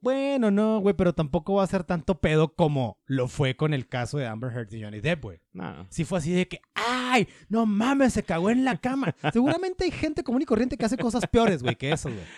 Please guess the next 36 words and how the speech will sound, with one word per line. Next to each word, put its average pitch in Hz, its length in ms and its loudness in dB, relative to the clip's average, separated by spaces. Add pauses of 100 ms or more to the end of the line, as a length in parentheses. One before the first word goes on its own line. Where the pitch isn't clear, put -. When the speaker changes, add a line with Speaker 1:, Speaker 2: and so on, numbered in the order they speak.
Speaker 2:
Que 147 120 -10
quizá 143 180 -2
la, 180 220 0
esa 190 160 -2
persona 147 400 -4
que 151 60 -8
dijo, 127 180 -10
"Ay, 165 240 -8
no 165 140 -6
mames, 170 280 -4
se 160 80 -4
cagó 127 240 -4
en 139 60 -4
la 156 80 -6
cama", 175 180 -4
también 104 300 -6
se 110 80 -12
haya 104 120 -10
cagado 87 220 -12
en 104 60 -8
la - 100 -12
cama, 127 320 -6
güey. 92 160 -8
Speaker 1:
O - 80 -6
sea, - 240 -2
ellos, 220 320 2
<laughs> - 1700 2
ellos 247 380 8
mismos, 240 580 6
güey. 151 240 4 (400)
Ellos 214 380 4
mismos 233 500 4
hacen 208 240 6
cosas 202 380 0
peores, 147 540 2
güey. 90 200 -18